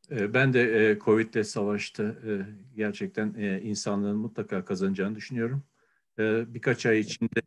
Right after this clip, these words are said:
e, kimyasal, e, ilaçlarla, e, tedavi, e, mutlaka, e, gelecek. E, bir yıl içinde aşılar gelecek. covid aşı, e, geliştirmekte çok büyük sorun çıkartacak tipte bir virüs değil. Yani aşının da mutlaka, e, gelmesi gerekiyor yakın zaman içinde.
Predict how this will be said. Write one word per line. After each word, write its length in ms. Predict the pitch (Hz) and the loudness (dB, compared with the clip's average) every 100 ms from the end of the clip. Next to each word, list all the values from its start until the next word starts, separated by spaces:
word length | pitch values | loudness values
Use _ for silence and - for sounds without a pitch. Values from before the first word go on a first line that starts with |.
| - | 0
e, 300 | 104 101 95 | 4 6 4
kimyasal, 960 | - 107 107 101 104 - 113 110 110 | -2 2 4 2 0 -2 -2 -2 -4
e, 260 | 101 95 95 | -4 -4 -4
ilaçlarla, 760 | 110 101 92 - 101 95 98 95 | -4 -4 -4 -4 -2 -2 -2 -6
e, 220 | 101 92 | -6 -6
tedavi, 580 | 90 104 98 95 95 98 - 104 | -2 -2 0 -2 -4 -8 -12 -8
e, 40 | |
mutlaka, 680 | 92 95 - 98 104 98 87 | -4 -4 -6 -10 -8 -8 -6
e, 80 | 92 | -8
gelecek. 560 | 90 92 87 98 - _ _ _ _ _ | -2 -2 -2 -6 -10 _ _ _ _ _
E, 220 | 104 98 101 | -2 0 2
bir 120 | 107 | 2
yıl 200 | 101 92 | 0 -2
içinde 460 | - 98 95 98 104 | -4 -4 -4 -4 -10
aşılar 320 | 110 - 110 | -14 -6 -4
gelecek. 380 | 98 90 101 113 | 0 -2 -2 -2
covid 260 | 135 131 127 | 0 -2 -2
aşı, 300 | 110 - 131 | -6 -2 -2
e, 240 | 120 113 101 98 101 104 | -2 -4 -4 -4 -8 -6
geliştirmekte 840 | 101 98 - 107 98 - 120 113 _ - _ - | -6 -6 -6 -4 -4 -4 -8 -8 _ -20 _ -2
çok 240 | 131 - | -2 0
büyük 160 | 110 104 | -2 -2
sorun 300 | 120 110 107 | 0 0 0
çıkartacak 640 | - 113 107 104 117 110 | -4 -4 -4 -4 -6 -6
tipte 300 | - - 110 | -12 -8 -2
bir 120 | 104 | 0
virüs 340 | 104 104 - - | 0 -2 -6 -4
değil. 200 | 92 - | -4 -4
Yani 260 | 101 92 92 | -6 -4 -4
aşının 380 | 92 - 95 92 | -6 -6 -4 -4
da 60 | |
mutlaka, 540 | 92 - 95 - 98 98 | -6 -8 -12 -12 -12 -10
e, 140 | 90 90 | -10 -4
gelmesi 520 | 95 90 87 - - | -4 -2 -6 -8 -8
gerekiyor 320 | 92 - 90 | -10 -6 -6
yakın 220 | 90 101 | -6 -8
zaman 280 | 90 85 85 | -8 -8 -8
içinde. 360 | - 175 104 | -12 -10 -8